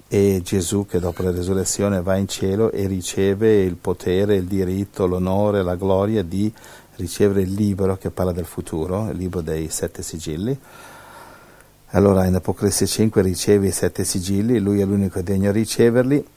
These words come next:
e allora il capi-, eh, capitolo sei, che è il capitolo seguente, apre i, i sei, sei dei sette sigilli, e i primi quattro sono i quattro cavalieri dell'Apocalisse, il primo cavallo bianco, gli altri tre sono il diavolo che, eh,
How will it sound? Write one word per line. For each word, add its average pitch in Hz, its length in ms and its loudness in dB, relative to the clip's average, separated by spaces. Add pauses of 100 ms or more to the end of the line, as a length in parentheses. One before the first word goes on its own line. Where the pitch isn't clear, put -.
e 113 140 -6
allora 101 260 4
il 92 80 -2
capi-, 98 340 -4
eh, 92 340 -6
capitolo 104 360 0
sei, 101 420 4
che 87 60 -8
è 85 40 -8
il - 80 -16
capitolo 90 300 -10
seguente, 107 500 0
apre 98 600 2
i, 87 680 -4 (560)
i 95 180 -8
sei, 95 440 0
sei 113 380 4
dei 101 140 0
sette - 320 -2
sigilli, 107 720 -2 (320)
e 98 200 -2
i 92 60 -4
primi 95 260 -4
quattro 92 360 -2
sono 87 220 -6
i 85 60 -12
quattro 90 300 -8
cavalieri 90 320 -4
dell'Apocalisse, 117 840 0
il 113 180 4
primo 87 280 -6
cavallo 82 280 -2
bianco, 113 560 0 (480)
gli - 60 -10
altri 92 180 -8
tre 92 180 -2
sono 85 460 -4
il 85 140 -4
diavolo 85 520 -4
che, 80 300 -6 (720)
eh, 85 320 -4